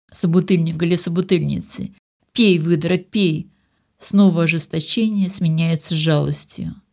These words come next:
«Дорогая, я плачу. Прости, прости».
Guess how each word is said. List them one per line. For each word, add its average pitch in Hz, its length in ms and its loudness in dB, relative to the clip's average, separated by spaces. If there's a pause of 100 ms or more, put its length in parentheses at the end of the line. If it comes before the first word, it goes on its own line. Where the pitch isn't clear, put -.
(1000)
«Дорогая, 165 520 -2
я 175 380 -2
плачу. 165 680 -6 (120)
Прости, - 640 -4
прости». - 840 -6